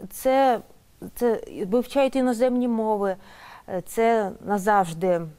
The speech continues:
пригодиться, це колосальний досвід. Е, довіряйте своїх дітей класним тренерам, а тренери,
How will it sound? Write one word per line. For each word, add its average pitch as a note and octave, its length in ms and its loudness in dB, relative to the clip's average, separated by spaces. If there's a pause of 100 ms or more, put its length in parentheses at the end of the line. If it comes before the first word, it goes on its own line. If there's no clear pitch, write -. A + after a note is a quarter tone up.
(380)
пригодиться, G#3+ 720 0
це G3+ 420 2 (240)
колосальний G3 680 0
досвід. C4+ 680 0 (440)
Е, F#3+ 300 2
довіряйте A#3 540 2
своїх G3 380 0
дітей G3 560 -2
класним F#3 520 0
тренерам, G3+ 640 0 (440)
а F#3 680 4
тренери, B3 680 2